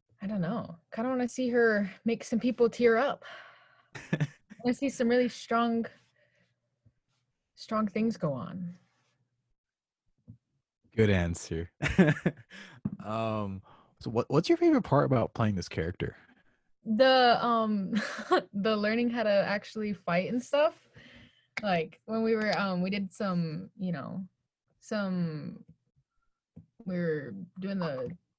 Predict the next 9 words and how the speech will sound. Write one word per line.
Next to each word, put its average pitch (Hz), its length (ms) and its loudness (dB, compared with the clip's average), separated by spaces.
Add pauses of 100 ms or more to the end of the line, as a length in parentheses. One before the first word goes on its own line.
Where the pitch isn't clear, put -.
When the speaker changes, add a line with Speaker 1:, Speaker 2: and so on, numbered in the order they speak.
(240)
Speaker 2:
Choreography? 98 560 2 (340)
Speaker 1:
Yeah. 208 420 -2 (760)
Why 190 240 -6
can't 269 200 -8
I 254 100 -4
freaking 247 460 -2
talk 180 280 -4
right 196 160 -2
now? 123 260 -8